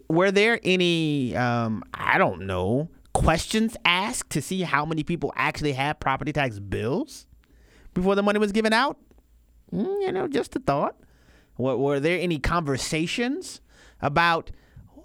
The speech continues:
um, you know, the produced bills for property taxes, or was it more of a free-for-all? And I think you guys kinda know the answer to that question, right?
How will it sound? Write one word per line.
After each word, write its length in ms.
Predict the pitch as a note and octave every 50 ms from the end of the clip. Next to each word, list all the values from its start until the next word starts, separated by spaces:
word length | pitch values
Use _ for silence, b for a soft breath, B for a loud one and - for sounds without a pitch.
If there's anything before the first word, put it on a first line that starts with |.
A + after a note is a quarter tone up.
| _ _ _ -
um, 460 | E3 D#3+ D3+ D3 C#3+ C3+ A#2+ - - -
you 100 | D#3+ D#3
know, 340 | D3 C#3 C#3 C3+ C3 - -
the 680 | - C3 D3 C#3+ C#3+ C3+ C3 C3 B2+ B2 B2+ A#2+ - - - - _ _ _ _ _ _ _ _ _ _ _ _ _ _ _ _ _ _ - - -
produced 760 | - - G3+ E3+ D#3 G3 G3+ G#3 G#3+ - - - - - - _ _ _ _ _ _ - - A#2 A#2+ A#2+ A#2 A2
bills 680 | - D#3 E3 F3+ F#3+ A3 C#4+ G4 G4+ - - - - _ _ _ _ _ _ _ _ _
for 200 | _ - A3 A3+
property 340 | A3+ B3+ B3+ B3+ A#3+ A#3 B3
taxes, 480 | B3 B3 A#3+ B3 - - C4 B3 - B B B B B _
or 400 | - - A3+ C4+ C4 A3 F#3 F3+
was 260 | F3 E3+ F3 E3+ D#3+
it 100 | E3+ D3
more 360 | D#3+ E3 E3 E3+ E3 D#3 D3
of 180 | - - C#3 C3
a 80 | C3 B2
free-for-all? 600 | - - D3 D3+ C#3+ - B2 A#2 A2 G#2+ G#2+ A2
And 100 | A#2+ B2+
I 60 | D3
think 200 | D3+ - G#3 G#3+
you 80 | A#3 B3
guys 280 | G3 C3+ A2+ G#2+ G#2+
kinda 240 | - - G#2+ G2 F#2+
know 160 | F#2+ F#2 F2+
the 60 | F2+ F2+
answer 240 | F#2 F#2 F2+ -
to 60 | - B1+
that 240 | C2 C#2 C2+ -
question, 440 | - - D2+ - - - - - C2+
right? 340 | D#2 D2+ D#2 D2+ C#2 B1